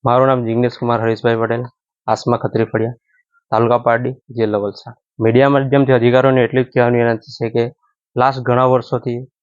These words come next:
તળાવમાં બગડેલું પાણી છે. તો અમે સરકારશ્રીને એટલી વિનંતી કરીએ છીએ કે તળાવનું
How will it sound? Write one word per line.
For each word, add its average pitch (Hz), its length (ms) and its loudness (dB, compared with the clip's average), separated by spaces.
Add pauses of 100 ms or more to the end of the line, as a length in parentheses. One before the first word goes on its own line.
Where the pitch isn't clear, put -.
(380)
તળાવમાં 127 560 0 (640)
બગડેલું 123 420 2
પાણી 110 260 -2
છે. 113 200 -12 (600)
તો - 40 -6
અમે 123 160 2
સરકારશ્રીને 131 580 0
એટલી 135 200 2
વિનંતી 131 360 2
કરીએ 117 320 0
છીએ 113 220 -8 (560)
કે 135 80 0
તળાવનું 135 560 2